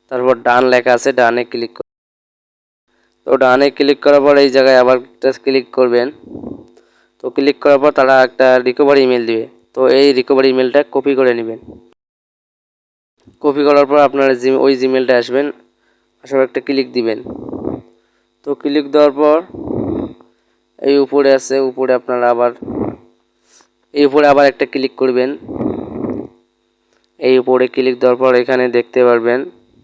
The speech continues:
"Manage your Google account", এই জায়গায় ক্লিক দিবেন। তো simply ওই জায়গায় ক্লিক দেওয়ার পর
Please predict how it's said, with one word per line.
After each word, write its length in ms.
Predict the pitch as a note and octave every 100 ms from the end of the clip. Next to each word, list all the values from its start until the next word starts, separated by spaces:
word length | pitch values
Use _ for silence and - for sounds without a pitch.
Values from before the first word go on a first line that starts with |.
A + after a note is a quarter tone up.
| _ _ _ _ _ _
"Manage 400 | A#2 A#2+ B2+ B2+
your 200 | B2 B2+
Google 420 | B2 A#2+ A#2+ B2 A#2+
account", 260 | A#2+ B2
এই 100 | A#2+
জায়গায় 220 | A#2 A2+
ক্লিক 280 | G#2+ A#2+ A2+
দিবেন। 300 | A2+ A2+ A#2+ - - - - _ _ _ _ _ _ _ _ _ _ _ _ _ _ _ _ _ _ -
তো 80 | C3+
simply 580 | C3+ C#3 B2+ C#3 C#3+
ওই 140 | C#3+ C3
জায়গায় 220 | C3 B2+
ক্লিক 320 | B2+ C3 B2
দেওয়ার 200 | B2+ B2
পর 320 | B2 B2+ C3+